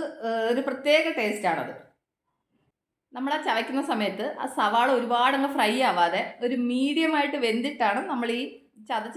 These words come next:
ചമ്മന്തി ഇടുന്നത്. അപ്പോൾ നമ്മൾ ഈ ദോശയുടെ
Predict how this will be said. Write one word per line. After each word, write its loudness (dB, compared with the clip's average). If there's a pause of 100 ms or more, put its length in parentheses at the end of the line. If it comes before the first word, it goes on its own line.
ചമ്മന്തി 0
ഇടുന്നത്. -2 (720)
അപ്പോൾ -4
നമ്മൾ 0 (140)
ഈ 0 (1200)
ദോശയുടെ 0